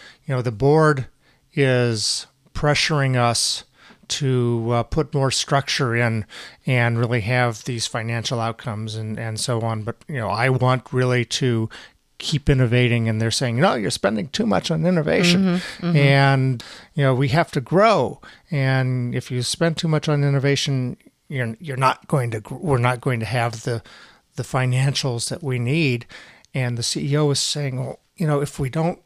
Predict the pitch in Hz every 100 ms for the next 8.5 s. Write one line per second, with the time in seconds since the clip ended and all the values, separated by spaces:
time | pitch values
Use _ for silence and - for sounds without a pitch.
0 | _ - 175 165 - _ - 160 143 127
1 | 151 180 - 156 131 120 - 160 151 -
2 | 139 156 131 - 156 151 135 120 117 127
3 | 131 120 - 110 - 208 - 156 123 117
4 | 107 - - - - _ - 139 233 -
5 | 165 160 135 160 151 - 156 139 135 127
6 | - _ _ _ 127 147 143 135 135 147
7 | 131 123 120 117 135 185 170 135 123 123
8 | - 131 131 123 120